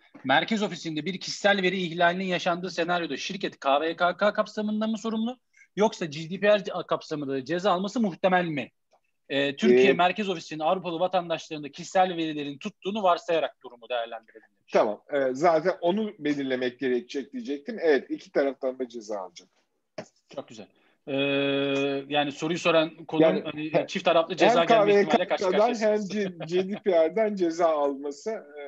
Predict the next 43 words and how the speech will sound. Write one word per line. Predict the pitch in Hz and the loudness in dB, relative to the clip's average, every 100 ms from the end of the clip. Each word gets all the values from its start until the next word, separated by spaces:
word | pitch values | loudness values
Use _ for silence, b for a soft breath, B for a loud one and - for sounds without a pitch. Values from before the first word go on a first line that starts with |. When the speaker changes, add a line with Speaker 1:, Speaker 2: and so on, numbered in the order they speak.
| 127 123 127 - _ | -16 -16 -16 -16 _
Speaker 2:
gerekiyor. | 151 139 120 - 101 _ _ _ | -4 -4 -8 -14 -18 _ _ _
Bekleniyor. | 151 135 156 151 147 147 147 143 | -10 -6 -4 -2 -2 -4 -4 -6
Speaker 1:
Ee, | 143 143 143 139 | -6 -8 -6 -2
ya | 139 | -2
sorunun | - 170 196 | -2 -4 -2
cevabı | 202 196 190 | 0 0 0
çok | 190 | -6
net | 185 190 | -4 -2
olduğu | 190 208 | -2 -4
için | - 156 | -4 -2
hani, | 165 165 160 | -2 -4 -6
e, | 156 151 | -8 -4
ben | 151 160 | -2 -2
hani | 165 170 | -2 -6
katılımcının | - 151 160 156 165 | -18 -18 -16 -12 -10
da | |
çok | 156 151 | -8 -2
fazla | 156 151 147 151 | 0 2 0 -2
vaktini | - 160 | -2 -2
almak | 156 160 | -2 -4
istemiyorum. | - - 170 147 131 | -6 -2 0 0 0
Hani | 143 135 - _ _ | -4 -4 -8 _ _
son | - 180 196 | -4 2 4
olarak | 190 180 175 | 4 4 2
hani | 185 175 165 | -2 -4 -2
Tarık | 175 170 175 | 0 0 0
Bey | 160 139 151 | -6 -6 -10
hani | 151 139 135 _ | -8 -10 -12 _
sizden | _ 196 196 185 185 | _ -4 2 2 0
böyle | 180 170 170 _ | -6 -6 -8 _
çok | - 240 175 | -2 -2 2
dar | 196 | 2
alanda | 175 165 160 | 2 0 -4
kaldık | 156 135 131 147 | -4 -6 -6 -14
açık | 165 - | -14 -12
konuşayım. | 139 127 127 | -12 -12 -10
Hani | 139 135 | -8 -6
konu | 156 165 | -4 0
başlığımıza | 156 - 156 147 | -2 -2 -8 -6
da | 143 | -6
uyumlu | 143 147 | -6 -2
olarak. | 151 123 - - b b b b | 0 0 -4 -12 b b b b
Ee, | - | 0